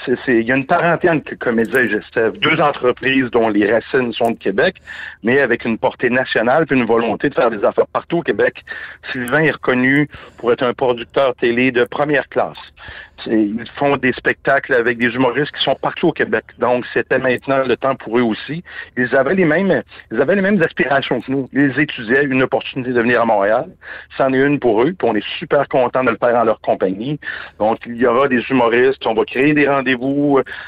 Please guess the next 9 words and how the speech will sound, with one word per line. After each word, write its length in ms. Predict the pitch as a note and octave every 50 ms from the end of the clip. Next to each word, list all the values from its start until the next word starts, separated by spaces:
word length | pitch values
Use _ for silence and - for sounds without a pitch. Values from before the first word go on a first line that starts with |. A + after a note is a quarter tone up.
| - -
avec 340 | - A2 A2 G#2 A#2+ A#2 - -
des 220 | A2+ A2+ G#2+ G#2+
franchises, 680 | A2 - - C3+ C#3 B2+ B2 - - - C#3+ C#3+ C#3 B2+ - -
euh, 180 | C3 A2+ A2 A2
des 80 | G#2 G#2+
propriétés 360 | - A#2+ - - C#3 C3 D3
intellectuelles 600 | B2+ - C3+ C3 B2 - - - B2+ C3 C3 C3+ B2+
de 100 | A2+ A2+
comédiens, 560 | - - B2 B2 A#2+ G#2+ G2+ A2 B2 C#3+